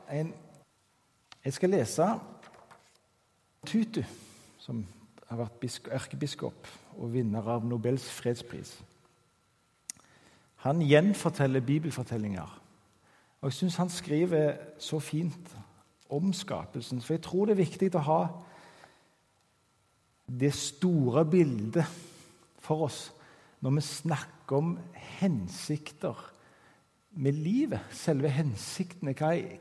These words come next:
hva er vitsen, for å si det rett ut? Hvis vi ikke har denne, det store bildet av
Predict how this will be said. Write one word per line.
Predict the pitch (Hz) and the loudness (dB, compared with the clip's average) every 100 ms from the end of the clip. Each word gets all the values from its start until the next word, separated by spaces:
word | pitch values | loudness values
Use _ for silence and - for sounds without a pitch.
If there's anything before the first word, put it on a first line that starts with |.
| - | -14
hva | - 151 175 175 - | -8 -6 -6 -8 -10
er | - 147 196 147 | -4 -2 -2 -2
vitsen, | 170 170 - - - 107 | -4 -6 -10 -12 -8 -6
for | 117 | -6
å | 104 | -8
si | 101 | -8
det | 107 113 | -8 -10
rett | 104 - | -12 -14
ut? | - - _ _ _ _ _ _ _ _ _ _ _ _ _ _ | -16 -20 _ _ _ _ _ _ _ _ _ _ _ _ _ _
Hvis | 135 185 | -8 -4
vi | 165 | -2
ikke | 180 170 | 0 0
har | 165 175 185 | 2 4 2
denne, | 139 135 151 160 185 165 | 0 0 0 -2 -8 -6
det | 151 | -6
store | - - 180 160 117 139 | -6 -8 -4 -2 2 2
bildet | 147 113 92 - - - _ _ _ _ _ _ _ _ _ _ | 2 -2 -4 -8 -12 -18 _ _ _ _ _ _ _ _ _ _
av | 139 | -4